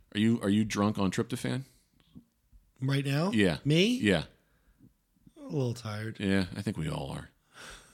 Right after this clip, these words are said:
Speaker 1: I think we all are. I think we've gone on long enough. This is supposed to be a short episode anyway, and I'm sure we're past the hour mark at this point.
Speaker 2: No.
Speaker 1: No?
Speaker 2: No.
Speaker 1: Are we almost at the hour mark?
Speaker 2: No.
Speaker 1: Wow.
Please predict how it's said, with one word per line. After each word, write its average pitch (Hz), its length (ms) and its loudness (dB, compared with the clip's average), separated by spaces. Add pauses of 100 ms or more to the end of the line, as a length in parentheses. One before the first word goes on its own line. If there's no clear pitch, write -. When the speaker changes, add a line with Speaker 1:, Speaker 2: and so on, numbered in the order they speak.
(440)
Speaker 1:
I 95 80 -4
think 85 140 -4
we - 100 -6
all 82 140 -8
are. - 100 -10
I 185 80 6
think 165 160 4
we've 104 120 6
gone 82 200 0
on 76 80 -2
long 69 260 -8
enough. 78 200 -12
This - 180 -4
is 92 80 -2
supposed 80 300 -2
to 78 80 -4
be 76 120 -6
a 71 60 -6
short 73 260 -4
episode 73 380 -8
anyway, 73 340 -8
and 71 80 -6
I'm 78 80 -4
sure 85 200 -2
we're 76 100 -2
past 78 300 -4
the - 100 -8
hour 73 240 -2
mark 69 240 -10
at 76 80 -12
this 85 100 -10
point. 87 300 -4 (100)
Speaker 2:
No. 208 360 6
Speaker 1:
No? 139 400 6 (160)
Speaker 2:
No. 156 280 0
Speaker 1:
Are 95 100 6
we 95 160 4 (120)
almost 110 280 0
at 139 100 2
the 151 100 0
hour 143 160 2
mark? 156 240 0 (180)
Speaker 2:
No. 143 420 2 (1600)
Speaker 1:
Wow. 220 840 6